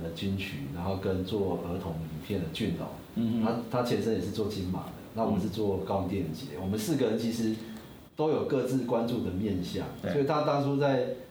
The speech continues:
Speaker 1: 挑片的时候，我们其实会先从今年当代大家在注意的题目是什么。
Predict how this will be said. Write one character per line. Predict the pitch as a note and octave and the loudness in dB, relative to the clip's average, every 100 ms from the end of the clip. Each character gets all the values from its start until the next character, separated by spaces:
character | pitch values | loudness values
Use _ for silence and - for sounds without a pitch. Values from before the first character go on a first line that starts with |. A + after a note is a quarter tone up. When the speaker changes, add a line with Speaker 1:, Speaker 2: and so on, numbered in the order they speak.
| - | -8
Speaker 1:
挑 | - B2+ | 0 2
片 | - D#3+ | 4 2
的 | G2+ | 0
时 | G2 F#2+ G#2 | -2 -4 -2
候， | G#2 F#2+ | 0 2
我 | E2+ F2 | 0 -2
们 | F#2 | -4
其 | G2 | -4
实 | F#2 G2 F#2 F#2+ - - - - | -4 -4 -4 -6 -10 -16 -20 -6
会 | D#3+ C3+ | 0 2
先 | C3+ B2+ | 4 2
从 | B2+ G2 F#2+ G2 G#2 - - - | 2 2 2 0 -2 -8 -14 -6
今 | C#3+ C#3 | 0 2
年 | A2+ A2 | 4 2
当 | A#2+ A#2+ | 2 4
代 | B2 | 2
大 | A2 | 2
家 | G#2 G#2 | 0 0
在 | A2 | 0
注 | - A#2 G#2 | -2 -2 -2
意 | G2+ | -2
的 | F2+ F2 - | -2 -6 -6
题 | - F2+ | -4 -2
目 | G2+ | 0
是 | F#2 | 0
什 | G2 | -2
么。 | - | -4